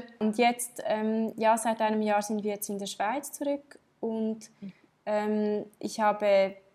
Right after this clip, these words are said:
Speaker 1: drei Tage, an denen die Kinder in der Krippe sind oder im Kindergarten, also betreut. Und einen Tag übernehmen meine Schwiegereltern.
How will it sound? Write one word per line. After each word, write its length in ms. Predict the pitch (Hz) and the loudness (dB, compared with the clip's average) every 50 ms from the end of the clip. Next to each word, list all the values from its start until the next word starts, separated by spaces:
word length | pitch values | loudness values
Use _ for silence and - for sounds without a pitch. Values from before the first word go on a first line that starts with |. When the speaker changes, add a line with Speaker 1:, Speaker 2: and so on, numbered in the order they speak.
| _ _ _ _ _ | _ _ _ _ _
Speaker 1:
drei 320 | - 202 208 202 202 214 214 | -4 0 2 4 4 4 2
Tage, 840 | 208 - 233 214 208 208 208 208 220 214 208 208 208 202 - - - - - - - - - | 2 2 4 4 6 4 4 2 0 0 0 0 0 0 -2 -4 -8 -14 -20 -20 -20 -10 -6
an 160 | - 202 202 | -4 -2 0
denen 200 | 208 214 208 208 | 0 0 0 0
die 100 | 196 214 | -2 -4
Kinder 360 | 214 - - 208 208 202 208 | -6 -4 -4 -2 -2 -2 -2
in 120 | 202 202 196 | -2 -4 -4
der 80 | 202 202 | -4 -6
Krippe 400 | - - 233 269 277 - - 285 | -6 -4 -4 -4 -2 -2 -4 -4
sind 260 | - 285 277 269 262 | -2 -2 0 0 0
oder 180 | 240 226 - 214 | 0 -2 -2 -2
im 280 | 214 208 214 208 - - | -2 -2 -4 -4 -6 -4
Kindergarten, 720 | - 247 254 269 269 269 269 254 240 240 247 240 - 240 | -2 0 2 2 2 4 6 8 8 8 6 6 2 -4
also 180 | 214 208 - 220 | -6 -6 -6 -6
betreut. 580 | - 214 214 - - 220 220 226 240 262 277 262 - - - _ _ _ _ _ _ _ _ _ _ - | -6 -6 -8 -4 -2 2 4 4 6 4 4 0 -4 -18 -20 _ _ _ _ _ _ _ _ _ _ -6
Und 360 | 220 220 220 220 226 - - | -2 -2 -2 -2 -2 -2 -2
einen 280 | 185 196 202 214 214 | -2 -2 -2 -2 -4
Tag 300 | - - 226 220 220 220 220 | -4 0 0 2 2 0 -2
übernehmen 420 | 214 220 220 214 208 208 208 208 | -2 -2 -2 -2 0 -2 -2 -2
meine 200 | 196 190 190 196 | -2 -2 -4 -4
Schwiegereltern. 1000 | 196 - 226 247 269 262 269 262 254 254 254 254 262 - - 254 262 262 262 | -4 -4 -2 -2 -2 -2 -2 -2 0 0 -2 -4 -6 -6 -6 -4 -4 -4 -6